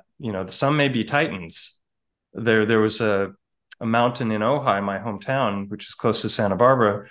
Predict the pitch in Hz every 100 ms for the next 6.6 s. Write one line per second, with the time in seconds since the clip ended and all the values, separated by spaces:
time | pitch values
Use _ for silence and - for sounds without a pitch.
0 | - _ - 113 101 - 110 - - 156
1 | - - 101 107 113 107 104 - 120 110
2 | 107 104 104 104 104 127 127 104 98 95
3 | 95 - 110 107 104 101 98 101 98 104
4 | 95 - - - - - 107 104 107 110
5 | 131 127 127 127 120 113 113 110 113 -
6 | 113 113 - 107 107